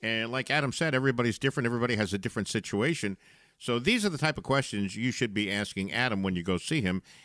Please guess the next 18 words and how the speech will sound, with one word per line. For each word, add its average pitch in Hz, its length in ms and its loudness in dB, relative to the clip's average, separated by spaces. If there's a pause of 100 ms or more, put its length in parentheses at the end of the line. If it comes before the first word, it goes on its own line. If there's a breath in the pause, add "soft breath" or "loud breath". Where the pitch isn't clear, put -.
(140 loud breath)
In 104 200 -2
fact, 113 400 -2 (460)
go 117 120 0
back 143 280 2
and 113 100 2
listen 139 240 -2
to 190 60 0
the 202 120 -4
show 165 340 2
on 151 100 4
the 190 80 -2
podcast 143 640 2
and 101 100 -4
get 101 100 2
all 117 140 2
the 190 60 -2
questions 160 500 2
together. 127 500 -2